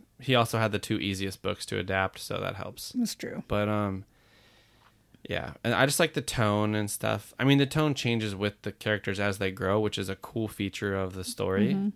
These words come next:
Speaker 1: The books do the same thing, so I like that the tonal
Speaker 2: Mm-hmm.
Speaker 1: changes are reflected in each movie pretty well.
Speaker 2: Mm-hmm.
Speaker 1: But Chris Columbus established that, like,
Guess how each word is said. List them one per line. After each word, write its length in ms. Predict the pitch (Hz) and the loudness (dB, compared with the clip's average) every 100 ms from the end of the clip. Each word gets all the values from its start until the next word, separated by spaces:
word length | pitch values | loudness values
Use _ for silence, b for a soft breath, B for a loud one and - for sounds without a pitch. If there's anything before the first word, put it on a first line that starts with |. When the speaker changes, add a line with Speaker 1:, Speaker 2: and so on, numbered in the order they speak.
| - | -6
Speaker 1:
The 80 | 98 | -4
books 280 | 95 123 - | 0 0 0
do 140 | 113 | 0
the 80 | 98 | 0
same 240 | 110 104 | 0 0
thing, 380 | - 101 113 131 | -2 -2 -2 -4
so 320 | - 104 98 | -4 -2 0
I 140 | 92 95 | 0 -2
like 380 | 95 95 101 - | -2 -4 -4 -2
that 240 | 107 - | -2 -2
the 160 | 117 101 | -4 -6
tonal 380 | - 107 104 101 | -2 0 2 2
Speaker 2:
Mm-hmm. 80 | 101 | 0
Speaker 1:
changes 420 | 101 101 104 98 | 0 0 0 -2
are 140 | 95 | -2
reflected 500 | 92 92 95 95 101 | -2 -2 -4 -4 -4
in 100 | 101 | -4
each 200 | 98 - | -2 -4
movie 240 | 101 95 104 | -4 -2 -2
pretty 240 | - 123 | -4 -4
well. 300 | 127 131 147 B B | -4 -6 -8 B B
Speaker 2:
Mm-hmm. 220 | 202 202 208 B B B _ | -2 0 -2 B B B _
Speaker 1:
But 320 | 113 107 - | 2 2 0
Chris 220 | - 127 - | 0 0 0
Columbus 640 | 113 107 104 98 - - _ _ _ _ _ _ _ _ - | 0 0 2 0 -2 -10 _ _ _ _ _ _ _ _ -6
established 680 | 104 - 113 107 104 98 - | -4 4 6 6 4 -2 -2
that, 300 | 98 92 - | -2 -2 -4
like, 240 | 98 95 | -6 -6